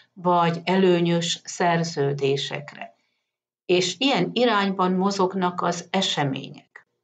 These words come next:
Amit még ezen a képen láthatunk, a fények.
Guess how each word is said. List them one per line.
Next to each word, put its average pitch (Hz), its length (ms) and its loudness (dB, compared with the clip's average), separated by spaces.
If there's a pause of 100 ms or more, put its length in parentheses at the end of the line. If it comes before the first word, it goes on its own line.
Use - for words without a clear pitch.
(960)
Amit 285 400 2
még 180 300 2
ezen 240 340 2
a 175 100 0
képen 175 640 0
láthatunk, 202 840 -2
a 190 120 0
fények. - 880 0